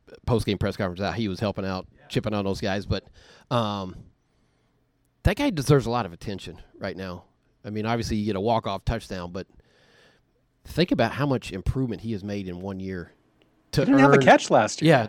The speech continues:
Speaker 1: to earn the quarterback's trust in big moments.
Speaker 2: Yep.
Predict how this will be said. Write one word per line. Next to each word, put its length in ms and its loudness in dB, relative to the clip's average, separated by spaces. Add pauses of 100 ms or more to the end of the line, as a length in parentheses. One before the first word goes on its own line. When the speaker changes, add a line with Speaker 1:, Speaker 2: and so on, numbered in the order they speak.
Speaker 1:
to 120 4
earn 520 8
the 80 2
quarterback's 500 10
trust 400 4
in 220 2
big 260 -2
moments. 560 0 (160)
Speaker 2:
Yep. 200 0